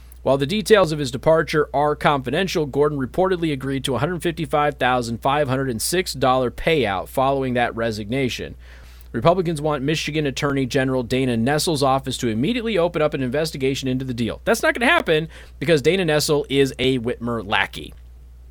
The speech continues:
Oh, friendly reminder, I always have to bring this up. Why? Because it's a cheap shot, but she deserves it. Dana Nessel, the Attorney General of the state of Michigan, is the one who said she wished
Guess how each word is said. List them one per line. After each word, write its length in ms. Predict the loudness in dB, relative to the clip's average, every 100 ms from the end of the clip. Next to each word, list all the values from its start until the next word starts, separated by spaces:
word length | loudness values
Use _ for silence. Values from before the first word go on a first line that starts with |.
| -20 -20 -20 -20 -20 -8
Oh, 180 | 0 0 2
friendly 280 | 2 4 4
reminder, 340 | 4 0 -2 -4
I 20 |
always 200 | -4 0
have 200 | 0 0
to 60 | -2
bring 240 | -4 -2
this 180 | -2 -2
up. 280 | 0 0 -4 -20 -20 -20
Why? 360 | 0 2 4 0
Because 280 | -2 -2 -2
it's 140 | -4
a 40 | -4
cheap 220 | -4 -4
shot, 320 | 0 0 0 -4
but 100 | -4
she 140 | -2 -2
deserves 360 | -2 -2 -2
it. 140 | -4 -6 -14 -20 -20 -16 -10
Dana 400 | 0 4 4 4
Nessel, 540 | 4 4 4 2 0
the 140 | 0 -2
Attorney 320 | 0 0 0
General 340 | 0 2 2
of 80 | 0
the 80 | -2
state 240 | -2 -2
of 80 | -2
Michigan, 380 | -4 2 2 2
is 240 | 0 0
the 80 | 0
one 280 | 0 0 2
who 200 | 2 2
said 480 | 4 6 6 4 0
she 200 | -4 -6
wished 640 | -4 2 4 2 -2